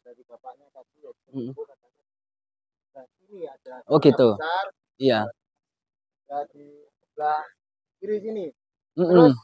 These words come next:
Speaker 2: Iya.
Speaker 1: puringnya dulu katanya dari beliau kecil sampai sekarang tetap sep-, seperti itu, kurang
Speaker 2: Iya,
Speaker 1: tidak berubah.
Speaker 2: iya, oke.
Speaker 1: Iya, Pak.
Speaker 2: Terima kasih, terima kasih.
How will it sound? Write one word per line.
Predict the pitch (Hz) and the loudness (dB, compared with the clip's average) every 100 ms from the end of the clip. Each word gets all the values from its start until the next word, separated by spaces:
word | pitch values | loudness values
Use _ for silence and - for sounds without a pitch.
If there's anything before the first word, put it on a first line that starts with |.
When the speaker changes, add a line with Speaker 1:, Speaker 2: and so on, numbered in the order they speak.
| _ | _
Speaker 2:
Iya. | 143 151 123 110 | 4 6 6 2
Speaker 1:
puringnya | - 240 247 262 262 | 2 6 6 4 -2
dulu | 202 233 | -6 -10
katanya | 269 240 233 269 277 | -6 -2 -2 -4 -6
dari | 180 180 214 226 214 196 _ _ | -4 -2 -2 -2 -6 -12 _ _
beliau | - 175 220 | -10 -4 -4
kecil | 226 262 247 | -2 -2 2
sampai | 233 233 | 2 0
sekarang | - 240 269 | -2 -2 -2
tetap | 254 247 233 - | 0 -2 -2 -8
sep-, | 226 262 - | -10 -12 -14
seperti | - 220 220 | -12 -6 -6
itu, | 214 | -6
kurang | 190 214 | -2 6
Speaker 2:
Iya, | 160 131 | 8 8
Speaker 1:
tidak | 208 170 | 4 -2
berubah. | - 170 | 6 10
Speaker 2:
iya, | 175 127 - | 10 10 4
oke. | 170 190 | 8 8
Speaker 1:
Iya, | |
Pak. | 151 156 _ - | 8 2 _ 6
Speaker 2:
Terima | 180 | 8
kasih, | 175 170 170 | 10 10 10
terima | 170 175 | 10 10
kasih. | 175 175 | 10 10